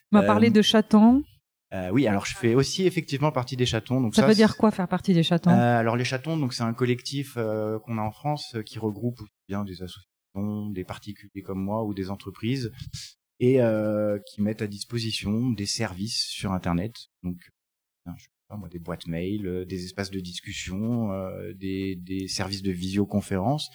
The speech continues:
Speaker 1: Des
Speaker 2: Ils
Speaker 1: petits
Speaker 2: sont
Speaker 1: utilitaires, des petits
Speaker 2: Voilà.
Speaker 1: outils qui nous,
Speaker 2: Ils
Speaker 1: des
Speaker 2: sont toutes, euh, bah, qui sont, toutes ces solutions sont basées sur des logiciels
Speaker 1: Mm.
Speaker 2: libres.
Speaker 1: Et toi,
Speaker 2: Donc,
Speaker 1: c'est, le
Speaker 2: euh,
Speaker 1: fait d'en faire partie, ça veut dire quoi ?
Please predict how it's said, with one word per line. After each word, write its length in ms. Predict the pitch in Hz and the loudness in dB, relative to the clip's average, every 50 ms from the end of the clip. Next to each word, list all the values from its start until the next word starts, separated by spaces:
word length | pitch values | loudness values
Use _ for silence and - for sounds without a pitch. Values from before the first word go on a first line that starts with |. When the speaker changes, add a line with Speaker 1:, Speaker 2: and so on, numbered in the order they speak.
| - _ _ _ _ _ _ - | -20 _ _ _ _ _ _ 0
Speaker 1:
Des 60 | 190 | 0
Speaker 2:
Ils 40 | 185 | 2
Speaker 1:
petits 120 | - - 202 | 4 6 6
Speaker 2:
sont 60 | 190 | 8
Speaker 1:
utilitaires, 760 | 196 185 - 208 180 196 180 - 233 226 226 226 233 233 226 | 6 6 6 4 4 4 4 6 6 6 8 8 8 10 10
des 120 | 208 196 170 | 10 8 6
petits 140 | - - | 6 4
Speaker 2:
Voilà. 200 | 202 190 180 185 | 6 8 8 8
Speaker 1:
outils 160 | - 123 240 220 | 8 8 6 6
qui 140 | - 214 | 10 10
nous, 160 | 196 202 190 175 | 12 12 10 8
Speaker 2:
Ils 280 | 160 - 196 214 180 170 | 6 0 -4 -2 0 0
Speaker 1:
des 40 | |
Speaker 2:
sont 180 | 185 185 117 110 | 0 2 0 0
toutes, 360 | - - 156 151 - - - | 0 -2 -2 -4 -4 -4 -2
euh, 340 | 123 117 117 113 113 113 110 | 0 2 2 2 2 2 0
bah, 160 | 101 104 98 | 0 -4 -6
qui 140 | - - - | -6 -8 -12
sont, 160 | - 104 101 - _ | -14 -14 -16 -16 _
toutes 180 | - - - - | -12 -12 -12 -8
ces 140 | - 135 123 | -8 -6 -2
solutions 320 | - 131 113 104 107 139 | 0 0 -2 0 -2 -6
sont 140 | 147 123 113 | -4 -2 -2
basées 200 | 104 98 101 127 | -2 -2 -2 -4
sur 160 | 123 - 107 | -6 -8 -8
des 120 | 101 95 | -8 -6
logiciels 560 | 95 104 107 107 113 - _ 117 110 107 101 - | -6 -6 -6 -8 -10 -10 _ -6 -6 -6 -8 -4
Speaker 1:
Mm. 100 | 95 214 | -2 -2
Speaker 2:
libres. 320 | 208 - 95 - 117 - - - _ _ _ _ _ _ _ _ _ _ _ _ _ _ | -2 -2 -2 -6 -10 -12 -14 -20 _ _ _ _ _ _ _ _ _ _ _ _ _ _
Speaker 1:
Et 80 | - 196 | -2 0
toi, 140 | - - 262 | 2 2 2
Speaker 2:
Donc, 160 | 226 254 269 | 2 2 0
Speaker 1:
c'est, 100 | 220 - | 2 4
le 120 | 233 208 | 4 4
Speaker 2:
euh, 20 | 208 | 4
Speaker 1:
fait 160 | 240 247 240 | 6 4 2
d'en 180 | 226 226 214 196 | 4 4 4 4
faire 200 | - 208 - - | 2 0 0 -2
partie, 320 | - 196 - - 226 220 | -2 -4 -2 -2 -2 0
ça 100 | 202 196 | 0 0
veut 140 | 170 185 175 | -2 -2 0
dire 220 | 180 180 - - | -2 -2 -2 0
quoi ? 180 | - 185 180 | 0 0 0